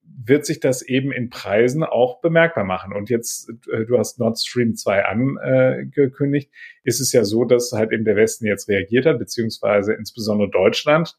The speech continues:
dieses, das ist ja ein deutsch-russisches Projekt,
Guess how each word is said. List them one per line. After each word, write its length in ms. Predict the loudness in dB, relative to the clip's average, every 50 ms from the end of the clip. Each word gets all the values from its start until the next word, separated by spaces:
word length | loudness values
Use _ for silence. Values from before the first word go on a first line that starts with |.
| _ -6
dieses, 260 | -6 -6 -6 -10 -10
das 180 | -10 -10 -8
ist 120 | -10 -4 -2
ja 80 | -2
ein 140 | -2 -2 -2
deutsch-russisches 1160 | -2 2 2 2 2 0 -4 -6 -6 -8 _ _ _ 0 0 0 0 -4 -4 -4 -4 -6 -6
Projekt, 460 | -8 _ 0 4 4 4 4 2 -2